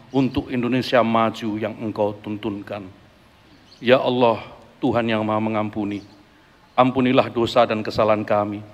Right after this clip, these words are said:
Ampunilah dosa orang tua dan guru kami. Ampunilah seluruh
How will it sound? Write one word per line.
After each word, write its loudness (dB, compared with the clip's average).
Ampunilah 6
dosa 8
orang 6
tua 6
dan 2
guru 0
kami. 2
Ampunilah 6
seluruh 6